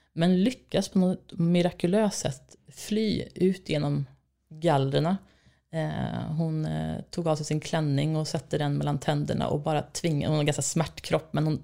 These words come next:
tvingar verkligen genom huvudet och axlar och alltihopa rakt igenom gallret i,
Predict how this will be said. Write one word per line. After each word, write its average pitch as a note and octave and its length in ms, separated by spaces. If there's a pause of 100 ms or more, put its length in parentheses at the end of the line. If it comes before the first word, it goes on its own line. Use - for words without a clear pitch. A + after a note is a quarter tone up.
tvingar D#3+ 400
verkligen D3+ 340
genom C3+ 140
huvudet C#3+ 540
och - 220
axlar - 560
och C#3+ 300
alltihopa D3 500
rakt - 300
igenom C#3 300 (520)
gallret D3+ 500
i, - 360